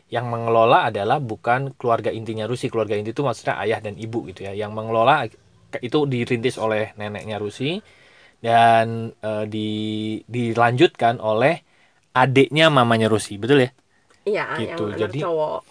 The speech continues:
Speaker 1: jadi kesannya karena kita tinggal di dalam sa-, karena dia tinggal di, eh,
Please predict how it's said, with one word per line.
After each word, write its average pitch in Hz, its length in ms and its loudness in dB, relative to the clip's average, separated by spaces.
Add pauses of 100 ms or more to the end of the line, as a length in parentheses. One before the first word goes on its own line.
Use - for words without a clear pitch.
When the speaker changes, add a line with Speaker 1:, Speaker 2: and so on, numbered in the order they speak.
(260)
Speaker 1:
jadi 127 180 -6
kesannya 135 400 2
karena 127 300 2
kita 120 240 -4
tinggal 117 340 -2
di 113 140 -4
dalam 107 520 -4
sa-, - 280 -10 (160)
karena 135 400 0
dia 131 340 4
tinggal 123 540 0
di, 113 260 -8 (880)
eh, 120 480 2